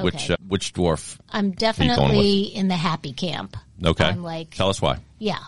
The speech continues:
Speaker 2: because you know what? When I'm working and I'm helping people, I really am happy. That is really my favorite thing to do. So I love the idea of being that happy person that comes into your house and helps you.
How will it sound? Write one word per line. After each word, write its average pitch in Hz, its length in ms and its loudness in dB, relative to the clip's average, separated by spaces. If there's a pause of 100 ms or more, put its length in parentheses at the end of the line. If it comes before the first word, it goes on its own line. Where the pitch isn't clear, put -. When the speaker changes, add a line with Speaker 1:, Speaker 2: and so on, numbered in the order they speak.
(140)
Speaker 2:
because 214 840 -2
you 226 180 -2
know 247 120 0
what? 302 280 -2
When 226 140 -8
I'm 214 180 -4
working 311 560 -4
and 190 300 -2
I'm 175 240 -4
helping 233 380 -2
people, 233 420 -2
I 220 100 0
really 233 360 0
am 190 160 -6
happy. 247 560 -12
That 170 180 -4
is 175 220 -6
really 160 260 -6
my 156 160 -4
favorite 165 460 -6
thing 170 220 -4
to 180 120 -8
do. 160 400 -4 (120)
So 175 640 -2 (480)
I 180 140 -4
love 190 480 -2 (340)
the 196 140 0
idea 190 480 -6
of 160 220 -12
being 180 300 -4
that 165 240 -2
happy 277 360 -4
person 233 420 -8
that 202 120 -12
comes 240 220 -8
into 240 260 -6
your 220 160 -4
house 196 360 -4
and 190 120 -8
helps 170 300 -10
you. 185 180 -8